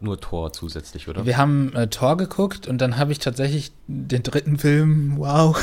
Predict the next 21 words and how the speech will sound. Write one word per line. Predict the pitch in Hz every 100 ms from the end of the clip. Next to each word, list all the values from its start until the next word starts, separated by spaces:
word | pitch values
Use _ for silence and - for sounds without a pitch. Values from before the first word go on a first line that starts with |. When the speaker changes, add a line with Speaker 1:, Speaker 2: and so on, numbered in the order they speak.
| - 185 -
Speaker 2:
<laughs> | - - -
zum | - 135
Anlass | 131 156 147
genommen, | 135 127 131
eine | 127 127
Letterboxd-Liste | 131 139 139 113 - 120 113 113
zu | -
machen, | 117 113 120 117 113
indem | 117 123 127
ich | 117
dann, | 120 120 120 120
ähm, | 117 117 113 117 127 120
meine | 117 113
Freundin | - 117 120
immer | 120 117
frage, | - 117 120
„Ja, | 113 110 117
welchen | 123 123 123
fandst | 123 123
du |
denn | 117